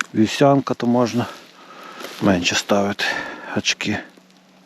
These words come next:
Ось за-, замерзає, замерзла, прикинь. Повністю замерзла.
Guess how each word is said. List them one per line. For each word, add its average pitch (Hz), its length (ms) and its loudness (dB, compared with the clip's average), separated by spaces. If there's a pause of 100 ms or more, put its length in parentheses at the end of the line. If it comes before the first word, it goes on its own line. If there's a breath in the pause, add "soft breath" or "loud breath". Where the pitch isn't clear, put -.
(1600 loud breath)
Ось 113 240 2
за-, 113 240 0
замерзає, 120 560 4
замерзла, 120 480 2
прикинь. 135 440 -2 (1800 soft breath)
Повністю 143 400 4
замерзла. 107 480 2